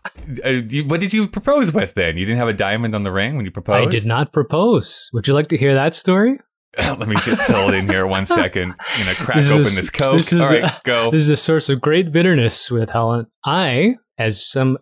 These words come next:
Speaker 2: maybe guessed, used to be, uh, very, like, a sot. I think that was the technical term, a sot. And, uh, we had been together for nearly ten years, and we were at a party, and I was, uh, nearly blackout drunk, and we were out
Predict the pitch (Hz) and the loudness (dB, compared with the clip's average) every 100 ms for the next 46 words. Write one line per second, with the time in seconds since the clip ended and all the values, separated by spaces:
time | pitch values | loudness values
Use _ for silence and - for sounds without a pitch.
0 | - 131 131 160 127 113 151 _ 107 107 | -2 2 2 2 2 0 -2 _ -6 -4
1 | 143 - - _ - 127 120 - 110 117 | -4 -8 -12 _ -4 -2 -2 -2 -2 0
2 | 113 113 104 101 _ _ _ _ _ 120 | 0 0 -2 -6 _ _ _ _ _ -4
3 | 110 151 165 143 143 147 147 - - - | 0 2 4 2 2 0 -2 -2 -2 0
4 | 135 - - _ 135 120 143 135 131 120 | 0 -2 -8 _ -4 -2 0 2 0 0
5 | 127 127 120 139 139 - 143 180 127 - | -2 -4 -4 -4 -4 -2 -2 -2 -2 -4
6 | - 120 160 - _ _ - 123 127 123 | -4 -4 -6 -12 _ _ -4 0 2 2
7 | 117 120 143 143 151 139 131 135 156 170 | 2 2 2 2 2 0 0 2 2 2
8 | - 123 123 127 120 - 131 170 143 123 | 2 4 4 4 2 0 0 2 4 2
9 | 156 120 117 120 113 107 - - 156 117 | 0 0 2 2 2 -2 -6 -4 0 0
10 | 120 233 - _ - 107 113 117 135 127 | 0 -2 -4 _ -8 -6 -2 0 0 2
11 | 110 127 147 - - 104 95 98 113 123 | 0 -2 -4 -12 -8 -6 -4 -4 -2 2
12 | 151 165 131 104 110 107 - 104 - 113 | 2 2 2 0 -2 -2 -2 -6 -4 -2
13 | 143 185 117 104 107 113 123 160 | -2 -2 -4 -4 -4 0 0 0